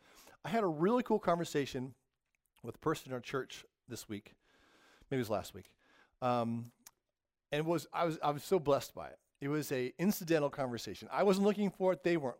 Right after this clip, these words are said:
looking for it. We got in this conversation about something about the gospel. Because we're Christians and we talk about the gospel, we need the gospel, right? So we're talking about it, and they said,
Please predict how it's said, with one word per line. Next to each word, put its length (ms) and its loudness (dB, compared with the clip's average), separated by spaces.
looking 380 -8
for 260 -20
it. 60 -20
We 100 -6
got 120 4
in 60 6
this 100 -4
conversation 640 -4
about 340 -2
something 260 -10
about 140 -6
the 60 -20
gospel. 380 -16
Because 220 -4
we're 60 -4
Christians 420 2
and 60 -6
we 60 -2
talk 220 0
about 140 -2
the 60 -20
gospel, 340 -4
we 100 -4
need 80 -6
the 60 -14
gospel, 340 -10
right? 160 -8
So 120 -6
we're 80 4
talking 300 0
about 200 2
it, 100 -4
and 380 0
they 220 2
said, 500 -2